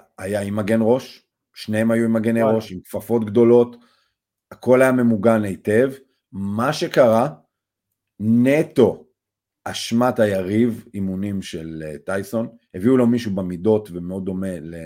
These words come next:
Speaker 1: ל-, ליריב
Speaker 2: אוסיק.
Speaker 1: ולאוסיק, והוא פשוט נתן לו מרפק. יש, יש, יש צילום של זה. הוא בא לזרוק מכה קרובה, הוא פשוט הוציא לו בום,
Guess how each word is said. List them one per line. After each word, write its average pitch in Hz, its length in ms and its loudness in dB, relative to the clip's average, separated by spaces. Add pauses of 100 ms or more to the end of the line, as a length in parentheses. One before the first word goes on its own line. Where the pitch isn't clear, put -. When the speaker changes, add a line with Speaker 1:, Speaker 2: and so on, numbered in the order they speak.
(720)
Speaker 1:
ל-, 78 640 -12
ליריב 85 400 -2
Speaker 2:
אוסיק. 156 280 -2 (200)
Speaker 1:
ולאוסיק, 95 720 -6
והוא - 1500 -10
פשוט 127 480 -6 (580)
נתן 104 260 -6
לו 104 80 -4
מרפק. 78 500 -14 (880)
יש, 104 260 -6
יש, 113 260 -2
יש 110 220 -4
צילום 101 360 -4
של 87 200 -10
זה. 76 120 -18 (460)
הוא 98 160 -4
בא 113 180 8
לזרוק 123 460 4
מכה 113 340 0
קרובה, 107 520 2 (220)
הוא 92 140 -10
פשוט 101 140 -8
הוציא 120 200 0
לו 113 100 4
בום, 92 380 0